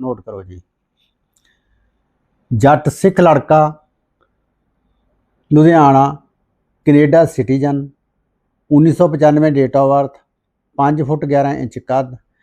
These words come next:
ਇਲੈਕਟ੍ਰੀਕਲ ਇੰਜੀਨੀਅਰਿੰਗ ਇਹਨਾਂ ਦੀ ਕੁਆਲੀਫਿਕੇਸ਼ਨ, ਪ੍ਰਾਪਰਟੀ ਦੋ ਕਿੱਲੇ, ਦੋ ਭਰਾ ਨੇ, ਦੋ ਫਲੈਟ ਨੇ ਇਹਨਾਂ ਦੇ ਬੰਬੇ। ਲੜਕੀ ਕੈਨੇਡਾ ਤੋਂ ਹੋਵੇ,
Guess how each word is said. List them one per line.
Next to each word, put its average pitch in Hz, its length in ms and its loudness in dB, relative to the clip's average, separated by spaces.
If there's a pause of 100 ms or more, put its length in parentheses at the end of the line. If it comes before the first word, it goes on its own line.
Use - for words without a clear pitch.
(260)
ਇਲੈਕਟ੍ਰੀਕਲ 143 540 -2
ਇੰਜੀਨੀਅਰਿੰਗ 139 580 -2
ਇਹਨਾਂ 135 160 -2
ਦੀ 135 80 -4
ਕੁਆਲੀਫਿਕੇਸ਼ਨ, 127 760 -8
ਪ੍ਰਾਪਰਟੀ 147 760 -8
ਦੋ 123 280 -6
ਕਿੱਲੇ, 135 480 -8 (640)
ਦੋ 131 260 0
ਭਰਾ 151 300 2
ਨੇ, 139 340 -6 (120)
ਦੋ 127 300 -2
ਫਲੈਟ 131 280 -2
ਨੇ 123 140 -8
ਇਹਨਾਂ 131 160 -6
ਦੇ 120 300 -10
ਬੰਬੇ। 113 420 -8 (1600)
ਲੜਕੀ 147 440 0
ਕੈਨੇਡਾ 160 420 2
ਤੋਂ 165 140 0
ਹੋਵੇ, 120 380 -6